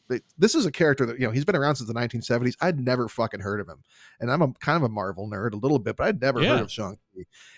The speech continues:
Speaker 1: And, uh, man, they really made a character that I really cared about and got engaged in. And, and, um, what's his name? Uh, S-, Simu, Simu Lee? What's his name? Simu? Shit. Simu,
Speaker 2: Yeah, Simu,
Speaker 1: whatever
Speaker 2: Simu
Speaker 1: his name
Speaker 2: Lee.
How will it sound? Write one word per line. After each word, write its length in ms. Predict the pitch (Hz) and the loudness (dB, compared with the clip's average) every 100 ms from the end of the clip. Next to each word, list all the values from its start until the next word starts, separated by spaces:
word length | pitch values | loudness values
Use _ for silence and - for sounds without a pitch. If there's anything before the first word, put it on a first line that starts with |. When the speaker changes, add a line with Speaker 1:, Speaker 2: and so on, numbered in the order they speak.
| - 127 | -6 2
Speaker 1:
And, 360 | 127 123 117 | 4 4 2
uh, 420 | 131 123 117 113 107 - | 4 4 6 2 -2 -8
man, 440 | 120 156 175 117 | -2 2 2 2
they 120 | 123 | 0
really 520 | 127 147 185 175 139 123 120 | 0 -2 -2 2 2 0 -4
made 240 | 127 135 139 | 0 4 4
a 60 | |
character 580 | 127 143 131 127 120 113 | 4 2 2 2 2 0
that 120 | 110 107 | -2 -2
I 80 | |
really 400 | 107 113 143 151 | -2 -2 0 0
cared 300 | 135 135 131 | 0 0 0
about 340 | 120 120 117 113 | 2 0 0 -2
and 100 | 110 | -2
got 240 | 110 107 - - | 0 0 -4 -12
engaged 460 | 110 110 113 104 | -6 -2 -2 -4
in. 120 | 107 104 | -8 -8
And, 220 | 113 104 | -8 -8
and, 320 | 107 110 104 104 | -8 -8 -8 -6
um, 320 | 107 104 101 104 | -4 -4 -6 -6
what's 160 | 135 | -6
his 80 | - | -2
name? 220 | 127 117 113 | -4 -4 -2
Uh, 220 | 117 110 107 - | 0 -2 -4 -10
S-, 180 | - - - | -10 -10 -6
Simu, 580 | - 131 127 123 117 98 _ _ | 0 2 2 2 -2 -8 _ _
Simu 240 | - 147 | -4 0
Lee? 200 | 135 175 | 0 0
What's 160 | 196 - | -4 -6
his 80 | 190 | -4
name? 120 | 190 | -4
Simu? 440 | - 185 190 180 165 _ _ _ _ _ _ _ | -2 0 2 0 -2 _ _ _ _ _ _ _
Shit. 480 | - - 170 - - _ | -8 0 0 0 -4 _
Simu, 140 | - 135 | 2 6
Speaker 2:
Yeah, 140 | 214 | 6
Simu, 180 | 214 196 | 6 4
Speaker 1:
whatever 180 | 110 107 | 4 4
Speaker 2:
Simu 80 | |
Speaker 1:
his 20 | 202 | 4
name 180 | 208 247 | 4 6
Speaker 2:
Lee. 240 | 403 | 4